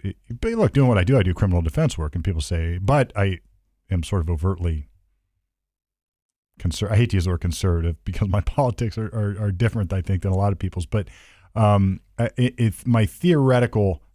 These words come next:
thought about the death penalty is we should have it. My practical thought about the death penalty is it's impossible to have it. And, y-, you know, because it, how can you ever be sure when we've had eleven people, say, just in Ohio, exonerated,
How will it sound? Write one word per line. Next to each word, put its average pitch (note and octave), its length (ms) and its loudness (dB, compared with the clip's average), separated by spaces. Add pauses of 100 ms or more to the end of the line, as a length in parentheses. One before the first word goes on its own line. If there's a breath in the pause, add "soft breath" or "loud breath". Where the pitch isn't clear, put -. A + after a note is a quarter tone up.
(140)
thought A2 300 2
about G2 220 0
the F#2 80 0
death G2 240 0
penalty F2+ 400 2
is E2 300 0
we G2+ 120 2
should D#2+ 180 -2
have F2+ 240 0
it. D#2+ 100 -6 (520)
My F2+ 100 0
practical B2 440 0
thought G#2 220 0
about F2 200 0
the F2 80 -4
death F#2 200 0
penalty F2 360 0
is E2 200 -4 (100)
it's G#2+ 160 -2
impossible F#2 540 -2
to - 80 0
have E2+ 220 0
it. D#2 100 -12 (760 soft breath)
And, G2+ 380 0
y-, C3+ 180 -6
you B2+ 100 -2
know, G2+ 140 2
because G2 400 0
it, A#2 220 -6
how D#3+ 240 0
can C#3+ 160 0
you A#2+ 180 4
ever F#2+ 320 -2 (1040)
be F#2+ 140 2
sure B2+ 340 0
when F#2 180 -2
we've G2+ 180 2
had G2 180 4
eleven G2+ 420 2
people, F2 340 -2
say, F#2+ 280 -2
just F#2 240 -4
in F#2 80 0
Ohio, F2+ 380 2
exonerated, F2 720 0